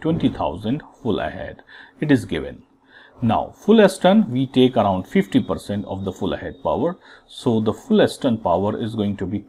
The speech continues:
ten thousand S H P.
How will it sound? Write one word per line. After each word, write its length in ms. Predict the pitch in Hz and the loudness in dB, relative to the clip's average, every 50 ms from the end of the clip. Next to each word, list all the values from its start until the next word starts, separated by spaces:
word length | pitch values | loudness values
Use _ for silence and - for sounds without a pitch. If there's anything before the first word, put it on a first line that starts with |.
| - | -2
ten 160 | 185 185 185 175 | 0 0 0 -2
thousand 640 | - - 92 87 98 - - 104 104 110 110 - _ - - - _ _ _ - | -2 -6 -6 -6 -6 -6 -6 -4 -4 -4 -4 -8 _ -20 -20 -20 _ _ _ -2
S 260 | 123 123 123 120 - - - | 0 0 0 -2 -6 -10 -10
H 240 | 110 107 - - - _ | -10 -10 -10 -14 -16 _
P. 240 | 90 80 65 - - | -12 -12 -12 -14 -18